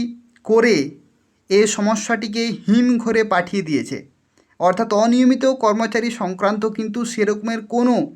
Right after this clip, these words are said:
আলোচনাই কিন্তু হয়নি বা কোনো রকমের সিদ্ধান্ত গ্রহণ কিন্তু হয়নি। অর্থাৎ রাজ্য সরকারের অনিয়মিত কর্মচারীদের সমস্যা নিরসনে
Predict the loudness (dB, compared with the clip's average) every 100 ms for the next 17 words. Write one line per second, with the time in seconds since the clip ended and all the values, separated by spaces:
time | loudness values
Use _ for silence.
0 | -16 _ _ _ _ _ 0 2 2 0
1 | -2 -2 -2 -4 -2 -2 0 0 0 0
2 | -2 -4 -2 -2 -2 -4 -6 -8 -8 -4
3 | -2 -2 -2 0 0 2 -2 -2 -4 -4
4 | -2 -4 -4 -8 -12 _ _ _ _ _
5 | _ 0 2 2 4 2 -2 _ _ _
6 | -2 0 0 -2 -2 -2 0 2 0 0
7 | 0 2 2 0 -2 -2 0 0 0 -2
8 | -4 -2 -2 -2 -4 -4 -4 -2 -2 0
9 | 0 0 2